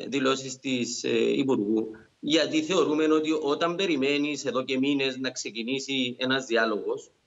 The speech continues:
για αυτά τα ζητήματα, δεν μπορείς να έρχεσαι στην Επιτροπή Εργασίας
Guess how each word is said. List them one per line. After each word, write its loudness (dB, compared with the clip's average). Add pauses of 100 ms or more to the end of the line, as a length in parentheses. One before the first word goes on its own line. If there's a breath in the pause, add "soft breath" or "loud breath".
(220)
για 0
αυτά -4
τα 0
ζητήματα, -2
δεν 0
μπορείς 2
να 0
έρχεσαι -4
στην -6
Επιτροπή -4
Εργασίας -2